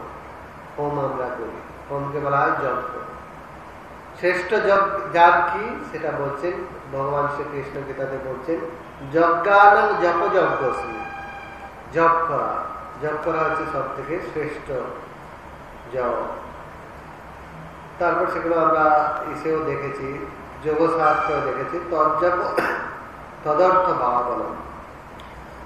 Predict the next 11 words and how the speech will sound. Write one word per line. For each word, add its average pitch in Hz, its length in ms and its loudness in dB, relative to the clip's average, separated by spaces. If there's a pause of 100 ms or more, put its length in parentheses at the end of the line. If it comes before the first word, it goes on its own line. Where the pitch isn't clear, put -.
মন্ত্রোচ্চারেণ 214 1120 10
মাত্রেণ 190 640 6 (460)
দেবরূপং 196 760 6 (160)
প্রজায়তে। 151 720 6 (280)
খুব 160 200 -2
সুন্দর 143 280 -2 (100)
কথা 143 160 0
বলছেন, 139 420 -2 (720)
মন্ত্র 214 340 6 (140)
যখন 214 220 4
উচ্চারণ 190 500 6